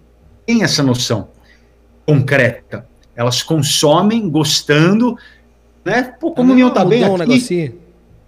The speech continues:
Speaker 1: É, "Ô, como o Mion tá bem aqui, né? Que ele, olha, ele, ele se apropriou da Fazenda. Ah, esse é o Mion do Legendário."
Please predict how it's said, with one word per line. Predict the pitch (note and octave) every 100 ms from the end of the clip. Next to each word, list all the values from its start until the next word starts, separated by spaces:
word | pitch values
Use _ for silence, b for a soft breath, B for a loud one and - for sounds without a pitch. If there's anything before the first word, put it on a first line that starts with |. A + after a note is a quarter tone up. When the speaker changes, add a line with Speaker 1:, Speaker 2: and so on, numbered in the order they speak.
| _ -
Speaker 1:
É, | G#3+ G#3+ F#3+
"Ô, | -
como | C#4+
o | C#4
Mion | C4
tá | B3+ G3
bem | A#3
aqui, | A#3+ - B3+
né? | A#3+ B3 B3 - -
Que |
ele, | B3+ A#3+
olha, | G3+ C4 A#3+
ele, | A3+ A3+ A#3
ele | A#3 A#3
se | A#3
apropriou | A3 A#3 A#3+ G#3 G#3 B3
da | G#3+
Fazenda. | F#3+ D#3+ A#3 G#3+
Ah, | A#3+ A3+
esse | A3+ A#3
é |
o | A3+
Mion | A3+
do | A3
Legendário." | G#3+ G#3 C#3 F3 G#3+ F#3+